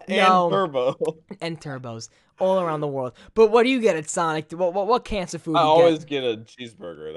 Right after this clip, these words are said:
Speaker 1: That's, that's like, like, that's what you get at Sonic.
Speaker 2: I don't put
Speaker 1: It's a
Speaker 2: cheese on my
Speaker 1: drive-in.
Speaker 2: burger, Jack. I don't put cheese on my burger.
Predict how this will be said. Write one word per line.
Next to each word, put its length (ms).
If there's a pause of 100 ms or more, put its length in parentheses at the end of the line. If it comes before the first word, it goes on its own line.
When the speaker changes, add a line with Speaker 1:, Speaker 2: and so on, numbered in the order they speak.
Speaker 1:
That's, 100
that's 220
like, 140
like, 340
that's 240
what 120
you 100
get 160
at 100
Sonic. 240
Speaker 2:
I 80
don't 140
put 80
Speaker 1:
It's 80
a 60
Speaker 2:
cheese 100
on 140
my 100
Speaker 1:
drive-in. 60
Speaker 2:
burger, 220
Jack. 280
I 40
don't 140
put 100
cheese 200
on 40
my 100
burger. 280